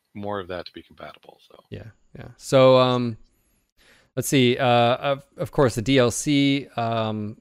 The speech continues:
Speaker 2: we still don't really know what it is, but of course, uh, we'll let you guys know. I guess phase two, uh, what it, you know, what we're looking at doing. Um, it's,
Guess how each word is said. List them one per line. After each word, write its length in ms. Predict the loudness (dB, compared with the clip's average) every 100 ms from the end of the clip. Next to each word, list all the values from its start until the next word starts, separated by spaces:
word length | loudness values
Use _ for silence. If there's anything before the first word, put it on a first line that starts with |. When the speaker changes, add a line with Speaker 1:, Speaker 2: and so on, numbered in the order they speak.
| _ _
Speaker 2:
we 60 |
still 180 | -10 -6
don't 280 | -6 -8 -6
really 200 | -4 -2
know 140 | -4
what 100 | -4
it 140 | -6 -6
is, 180 | -8 -8
but 260 | -8 -10 _
of 100 | -12
course, 400 | -8 -8 -10 -12
uh, 240 | -10 -12 -14
we'll 240 | -6 -2 2
let 200 | 2 0
you 60 |
guys 240 | -2 -2 -4
know. 300 | -6 -6 -6
I 120 | -4
guess 220 | -4 -6
phase 400 | -10 -8 -8 -8
two, 420 | -10 -8 -6 -6 -8 _ _ _ _
uh, 360 | -8 -8 -8 -10 _
what 340 | -10 0 2
it, 140 | 2 -4 _ _ -10
you 120 | -8
know, 120 | -6
what 180 | -6 -6
we're 80 | -4
looking 240 | -6 -8
at 100 | -6
doing. 720 | 0 2 2 0 -2 -4 -8 -12
Um, 640 | -14 -12 -12 -12 -16 -18 -20 -20
it's, 420 | -18 -18 -18